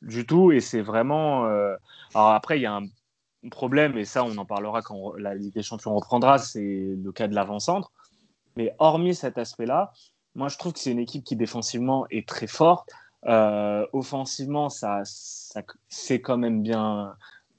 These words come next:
bien joué. Donc, euh, et t'as un groupe qui est, qui est quand même étoffé.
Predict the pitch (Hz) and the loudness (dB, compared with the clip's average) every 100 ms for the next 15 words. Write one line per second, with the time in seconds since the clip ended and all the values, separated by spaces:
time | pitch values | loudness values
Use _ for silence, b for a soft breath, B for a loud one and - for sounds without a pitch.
0 | - 117 123 117 110 139 175 180 b b | -14 0 2 4 4 6 6 6 b b
1 | _ _ _ 135 156 147 - 120 113 113 | _ _ _ -2 0 -2 -2 0 2 4
2 | 131 123 143 131 120 170 - 127 117 110 | 4 4 4 2 2 0 0 -2 0 0
3 | 104 - 110 131 139 127 143 135 143 | -2 -6 -2 -2 0 0 -2 0 -4